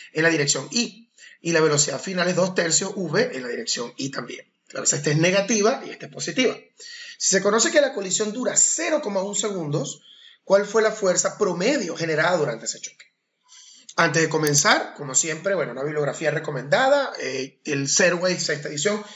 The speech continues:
un texto de, de mi colección, uno de los favoritos. En la sección de impulso y cantidad de movimiento, en la página doscientos cincuenta y siete, pueden conseguir lo que les voy a explicar a continuación.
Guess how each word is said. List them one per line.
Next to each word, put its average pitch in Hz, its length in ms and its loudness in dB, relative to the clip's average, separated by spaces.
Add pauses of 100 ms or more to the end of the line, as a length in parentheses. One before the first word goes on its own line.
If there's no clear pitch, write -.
(100)
un 147 120 -8
texto 170 480 -2
de, 120 540 -2 (420)
de 135 140 -2
mi 135 100 -2
colección, 202 600 2
uno 165 100 -4
de 156 60 -2
los 151 100 -4
favoritos. 220 640 -2 (320)
En 156 160 0
la 160 80 2
sección 156 300 0
de 170 60 -2
impulso 196 460 2
y 202 60 2
cantidad 156 280 2
de 160 60 -2
movimiento, 190 360 -2
en 180 60 2
la 151 60 -2
página 147 220 0
doscientos 160 320 -2
cincuenta 180 300 -2
y - 20 0
siete, 175 240 0
pueden 151 240 -4
conseguir 160 520 -4 (260)
lo 160 160 0
que 160 80 -4
les 143 100 -2
voy 143 60 2
a - 20 -2
explicar 143 320 -2
a 127 80 -4
continuación. - 540 -4